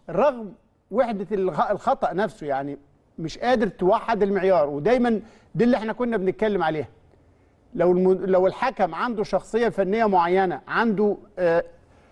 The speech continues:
طريقه معينه حتى في تقدير الاخطاء، فلتكن على الجميع وبره زي جوه.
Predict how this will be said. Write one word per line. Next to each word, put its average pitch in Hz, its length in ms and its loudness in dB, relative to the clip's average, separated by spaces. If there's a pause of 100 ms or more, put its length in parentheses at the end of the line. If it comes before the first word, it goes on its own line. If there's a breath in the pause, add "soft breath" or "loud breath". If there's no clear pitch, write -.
(240 soft breath)
طريقه 233 340 2
معينه 214 460 2
حتى 226 340 -2
في 196 120 -2
تقدير 226 460 0
الاخطاء، 220 540 2 (200)
فلتكن 233 680 -2 (420)
على 240 240 0
الجميع 214 520 -2 (920)
وبره 247 460 2
زي 233 260 -2
جوه. 226 420 0